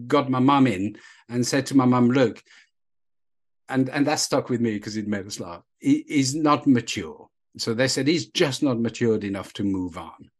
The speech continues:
And what they proposed was to hold me back a year. So they said, "We'll hold him back a year, um,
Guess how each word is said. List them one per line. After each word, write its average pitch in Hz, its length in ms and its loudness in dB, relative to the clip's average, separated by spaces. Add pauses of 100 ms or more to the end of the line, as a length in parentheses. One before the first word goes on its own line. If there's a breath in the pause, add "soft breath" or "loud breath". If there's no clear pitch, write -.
(380 soft breath)
And 127 180 0
what 190 220 4
they 175 100 6
proposed 127 640 2
was 123 200 -4
to 131 140 -2
hold 135 380 0
me 120 140 4
back 104 280 -6
a 95 80 -10
year. 78 260 -18
So 120 200 -2
they 127 160 2
said, 117 460 -2 (300 soft breath)
"We'll 165 280 6
hold 139 280 4
him 113 140 4
back 107 240 -4
a 113 40 -2
year, 90 360 -8 (360 soft breath)
um, 107 540 -4